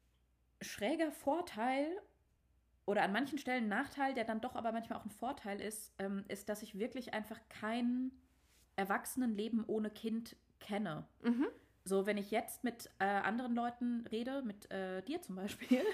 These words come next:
Speaker 2: <laughs>
Speaker 1: äh, und du irgendwie erzählst so, ähm, weiß ich nicht, wie eure Beziehung vor den Kindern war und, ähm, wie du so deine Freizeit verbracht hast vor den Kindern und wie du gearbeitet hast vor den Kindern und wie das jetzt irgendwie alles ist, merke ich halt immer so,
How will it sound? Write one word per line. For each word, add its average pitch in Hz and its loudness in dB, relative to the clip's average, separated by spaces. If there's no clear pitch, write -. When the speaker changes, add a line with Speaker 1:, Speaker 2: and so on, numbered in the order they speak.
Speaker 2:
<laughs> 185 2
Speaker 1:
äh, 220 6
und 214 4
du 262 2
irgendwie 240 4
erzählst 247 0
so, 233 2
ähm, 190 2
weiß 220 -2
ich 226 0
nicht, 190 -4
wie 190 0
eure 185 0
Beziehung 233 -2
vor 196 -2
den 196 -4
Kindern 196 -2
war 185 0
und, 170 -6
ähm, 170 -4
wie 190 -2
du 214 0
so 202 -2
deine 208 2
Freizeit 185 -2
verbracht 180 -6
hast 185 -8
vor 175 -8
den 180 -6
Kindern 180 -4
und 185 -6
wie 208 -4
du 262 -4
gearbeitet 170 -2
hast 175 -6
vor - -6
den 190 -2
Kindern 185 -2
und 180 -8
wie 185 -6
das 185 -4
jetzt - -2
irgendwie 175 -4
alles 170 -6
ist, - -6
merke 208 -4
ich 240 -6
halt 233 -4
immer 220 -2
so, 202 -4